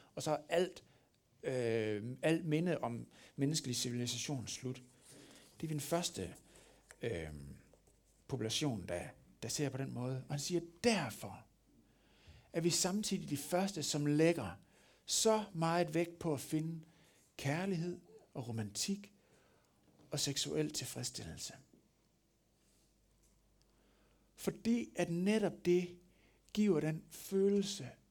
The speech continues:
af herlighed, som vi længes sådan efter. En transcendent oplevelse. Følelsen af mening. I forelskelsen, det ved alle os, der har prøvet at være forelsket, der slipper vi af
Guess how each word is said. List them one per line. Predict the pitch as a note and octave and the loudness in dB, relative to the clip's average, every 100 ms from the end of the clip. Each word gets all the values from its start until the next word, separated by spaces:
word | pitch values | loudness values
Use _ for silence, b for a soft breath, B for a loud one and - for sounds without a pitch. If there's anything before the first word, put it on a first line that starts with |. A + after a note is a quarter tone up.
| - | -8
af | C3+ | -6
herlighed, | B2 D3+ D3+ D#3+ C#3 B2 A#2+ - _ _ _ - - _ | -4 -4 -2 -2 -4 -6 -10 -14 _ _ _ -20 -20 _
som | - - C3 | -12 -8 -6
vi | |
længes | B2+ B2 C3 B2+ | -4 -4 -4 -8
sådan | A#2 F#2 | -8 -8
efter. | F2+ - - - _ _ _ _ _ _ - | -10 -12 -18 -20 _ _ _ _ _ _ -12
En | C#3 | -8
transcendent | - E3 F3 - A#2 A#2 - | -6 -6 -6 -6 -6 -8 -6
oplevelse. | B2+ B2 A2 G2+ - - b b b b b b b | -8 -8 -10 -10 -14 -18 b b b b b b b
Følelsen | - A#3 A#3 G3 F3 | 6 6 6 0 0
af | E3 | 2
mening. | E3+ G3 G#3+ G#3+ A2 E2+ - _ _ - - _ _ _ b b b b b b b - | 4 4 4 2 -4 -8 -18 _ _ -20 -20 _ _ _ b b b b b b b -4
I | |
forelskelsen, | G3+ A3 A#3+ - D#3+ C#3+ D#3 - - A3 | 2 4 4 2 -2 -2 -4 -10 -6 2
det | G3+ | 8
ved | G#3 F3 F3 | 8 6 2
alle | G3 G#3+ | 4 6
os, | F3 E3+ | 6 2
der | |
har | C#3 | 0
prøvet | D#3+ C3+ | 2 2
at | |
være | B2+ | 2
forelsket, | C#3+ C#3+ C#3+ A2+ - - | 0 0 -2 -8 -8 -4
der | E3 | -2
slipper | - E3+ C#3 | 0 2 2
vi | D#3 - | 0 0
af | F#3 F3+ | 0 0